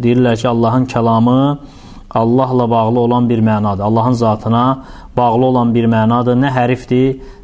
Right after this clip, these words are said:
nə də səsdir. Və deyirlər ki, Allah, çünki Allah Taala hərif və səsdən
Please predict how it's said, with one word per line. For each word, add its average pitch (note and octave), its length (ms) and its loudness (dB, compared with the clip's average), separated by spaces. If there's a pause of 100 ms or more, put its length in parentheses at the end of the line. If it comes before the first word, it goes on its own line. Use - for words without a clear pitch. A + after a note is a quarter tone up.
nə B2+ 140 2
də A#2+ 100 0
səsdir. - 460 -4 (1200)
Və A#2+ 160 2
deyirlər B2+ 320 2
ki, B2+ 100 -2
Allah, A#2 320 0
çünki C3 260 0
Allah A#2+ 280 0
Taala B2 300 -2
hərif B2+ 300 -2
və A2+ 100 -2
səsdən B2+ 640 -2